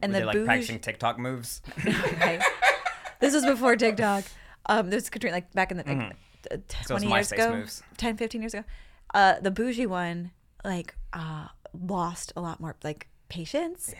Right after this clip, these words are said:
Speaker 2: Yeah.
Speaker 1: and they might have actually killed some patients on purpose. And, uh,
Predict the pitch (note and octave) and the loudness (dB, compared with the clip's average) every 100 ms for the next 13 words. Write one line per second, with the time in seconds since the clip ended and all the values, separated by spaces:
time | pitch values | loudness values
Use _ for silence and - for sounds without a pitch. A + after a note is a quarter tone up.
0 | - G#3+ E3+ F3 E3+ E3+ - - F3 E3 | -6 -4 -4 -6 -6 -6 -8 -8 -8 -4
1 | F3+ F3+ - E3 - F#3 - F#3+ F#3 G3 | -6 -6 -6 -6 -6 -10 -8 -6 -6 -6
2 | B3 C4 C4+ D#4 D#4+ F#3+ F#3 F#3+ C4 C4 | -6 -6 -6 -8 -6 -6 -6 -6 -4 -4
3 | C4 - - _ F#3 E3+ E3+ E3+ F3 F3 | -6 -12 -14 _ -6 -4 -6 -6 -6 -8
4 | E3+ - - - - - - F#3 F3 E3 | -10 -12 -20 -20 -20 -18 -6 -4 -4 -4
5 | E3 | -6